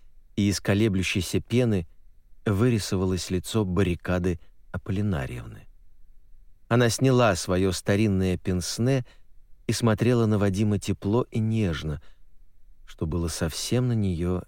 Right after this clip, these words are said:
не похоже. И вдруг вскрылся запечатанный,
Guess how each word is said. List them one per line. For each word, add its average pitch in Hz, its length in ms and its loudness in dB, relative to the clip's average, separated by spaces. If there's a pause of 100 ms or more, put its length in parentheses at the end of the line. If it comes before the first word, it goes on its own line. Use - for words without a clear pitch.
не 92 140 -4
похоже. - 720 -10 (1800)
И 104 120 4
вдруг 117 560 0
вскрылся 113 920 -2
запечатанный, 80 1000 -2